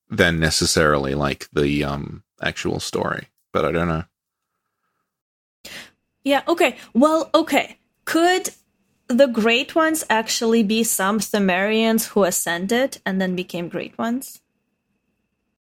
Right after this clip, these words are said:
Speaker 1: I think that's, like,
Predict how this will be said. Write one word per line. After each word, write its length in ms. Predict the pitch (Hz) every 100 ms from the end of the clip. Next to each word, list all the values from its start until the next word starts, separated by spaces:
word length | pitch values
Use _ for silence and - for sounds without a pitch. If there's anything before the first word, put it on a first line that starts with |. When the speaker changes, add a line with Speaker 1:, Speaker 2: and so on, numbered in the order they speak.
| _ _ _ _ _ - _ _ _ -
Speaker 1:
I 100 | 120
think 560 | - - 104 135 170 - -
that's, 480 | 117 - - -
like, 280 | 123 104 101